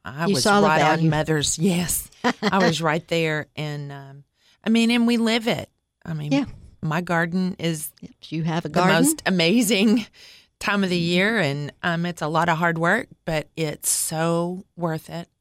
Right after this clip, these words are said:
Speaker 1: Um, and Live Green Tennessee, it, having the opportunity to kinda be that spokesperson.
Speaker 2: Mm-hmm.
Speaker 1: You know, back when we started, we've been ten seasons.
Speaker 2: Sure.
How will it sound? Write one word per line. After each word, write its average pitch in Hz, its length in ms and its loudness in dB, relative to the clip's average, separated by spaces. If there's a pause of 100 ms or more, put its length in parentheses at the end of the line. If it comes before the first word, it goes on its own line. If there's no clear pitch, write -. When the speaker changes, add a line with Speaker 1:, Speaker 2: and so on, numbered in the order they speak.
Speaker 1:
Um, 151 360 -20 (560)
and 165 380 -4
Live 247 160 -2
Green 277 240 -2
Tennessee, 208 720 -2 (280)
it, - 220 -4
having 214 400 -2
the 202 80 0
opportunity 165 840 -4
to - 140 -20
kinda 156 280 -12
be 151 140 -10
that 131 240 -16
spokesperson. - 880 -18 (200)
Speaker 2:
Mm-hmm. 160 160 -2
Speaker 1:
You 160 60 -4
know, 180 120 -2
back 196 240 -2
when 208 100 -2
we 160 100 -6
started, 160 580 -10
we've 160 180 -10
been 127 160 -10 (320)
ten 175 280 -4
seasons. 165 720 -12 (120)
Speaker 2:
Sure. 196 320 -4